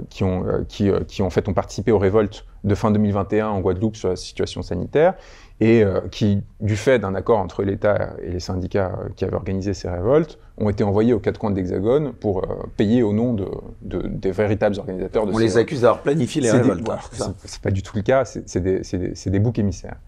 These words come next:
Speaker 1: Ces personnes-là, on les avait complètement oubliées. Eh bien, en intervenant en Guadeloupe, en dénonçant cette situation, je contribue à en faire un sujet de société, un sujet médiatique,
Speaker 2: Est-ce qu'on
Speaker 1: entre
Speaker 2: a le droit de
Speaker 1: guillemets.
Speaker 2: se révolter en démocratie, Juan Branco ?
Speaker 1: Bah, la preuve que non. C'est, on, on, on se fait écraser, mais avec des, moi j'ai des affaires qui sont, euh, comme celle de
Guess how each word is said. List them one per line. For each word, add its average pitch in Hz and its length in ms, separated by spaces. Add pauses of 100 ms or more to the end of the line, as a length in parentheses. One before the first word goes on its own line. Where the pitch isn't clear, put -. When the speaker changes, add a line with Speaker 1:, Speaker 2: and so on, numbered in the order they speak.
(200)
Speaker 1:
Ces 139 120
personnes-là, 123 680
on 123 40
les 107 140
avait 107 100
complètement 104 380
oubliées. 92 320
Eh 92 60
bien, 101 140
en 104 120
intervenant 120 400
en 107 40
Guadeloupe, 110 460
en 104 80
dénonçant 110 380
cette 90 180
situation, 156 560
je - 80
contribue 143 360
à 139 40
en 117 60
faire 120 260
un - 40
sujet 98 220
de - 60
société, 101 380
un 156 120
sujet 101 240
médiatique, 104 520
Speaker 2:
Est-ce 104 80
qu'on 113 60
Speaker 1:
entre - 80
Speaker 2:
a - 20
le - 40
droit 123 140
de - 60
Speaker 1:
guillemets. - 80
Speaker 2:
se 117 40
révolter 104 360
en 131 40
démocratie, 95 520
Juan 104 180
Branco ? 87 380
Speaker 1:
Bah, - 180
la - 80
preuve - 200
que - 80
non. 180 200 (140)
C'est, - 100
on, 87 80 (480)
on, 98 220
on - 40
se - 140
fait - 180
écraser, 113 460
mais 95 180
avec 90 260
des, - 220
moi - 120
j'ai 92 100
des 90 180
affaires - 300
qui - 120
sont, - 160
euh, - 140 (200)
comme 87 160
celle 98 180
de - 80